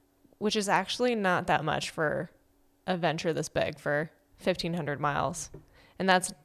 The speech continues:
you know, just across the continent. It doesn't include the sailing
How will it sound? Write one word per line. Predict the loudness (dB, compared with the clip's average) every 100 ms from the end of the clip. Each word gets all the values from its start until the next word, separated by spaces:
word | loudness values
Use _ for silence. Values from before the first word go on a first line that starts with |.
| _
you | -2 0
know, | 0
just | 2 4 4 2
across | 0 0 0
the | -2
continent. | -2 -2 -2 -6 -4
It | -2
doesn't | 2 2 0 -4
include | -6 -2 -4 -2
the | -4
sailing | -2 0 0 -2 -4